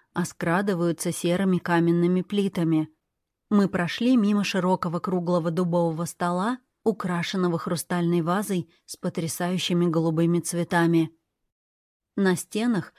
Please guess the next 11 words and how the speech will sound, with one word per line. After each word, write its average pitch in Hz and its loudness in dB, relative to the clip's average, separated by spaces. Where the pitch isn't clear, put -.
висят 190 -2
гобелены 208 2
с 165 -4
изображениями 180 0
сцен 220 -2
из 170 -4
историй, 196 -2
которые 175 -4
Тайк 180 -2
рассказывал 170 -2
феям. 170 -2